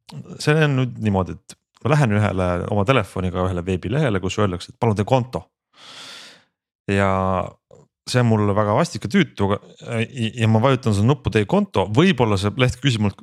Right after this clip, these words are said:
ühte välja, kasutaja nimi. Ma panen oma kasutaja nime ja ma tahan, ja midagi muud ei, ei pane sinna,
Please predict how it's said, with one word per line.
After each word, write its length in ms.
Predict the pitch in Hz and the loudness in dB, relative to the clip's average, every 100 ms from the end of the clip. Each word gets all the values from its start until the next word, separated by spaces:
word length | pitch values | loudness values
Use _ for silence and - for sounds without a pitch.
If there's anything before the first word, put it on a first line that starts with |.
| - | -14
ühte 400 | 131 143 - 101 | -2 -2 0 -2
välja, 320 | 92 98 85 82 | 2 0 0 -6
kasutaja 380 | - 104 95 92 | -6 -8 -6 -2
nimi. 220 | 107 95 - _ _ _ _ _ _ _ | 0 -2 -6 _ _ _ _ _ _ _
Ma 100 | - | -6
panen 240 | 95 92 85 | -2 -2 -4
oma 180 | 85 90 | -8 -4
kasutaja 240 | 110 104 117 | -4 -4 0
nime 180 | 170 101 | 2 2
ja 400 | 87 - - - | -2 -10 -16 -10
ma 80 | 107 | -4
tahan, 240 | 101 98 92 _ | -2 -2 -6 _
ja 140 | - 113 | -6 -4
midagi 320 | 151 143 113 | 2 2 4
muud 200 | 123 101 | 4 2
ei, 60 | 90 - | 0 -4
ei 120 | 110 | -2
pane 220 | 95 104 85 | 0 0 -2
sinna, 240 | 87 82 | -4 -8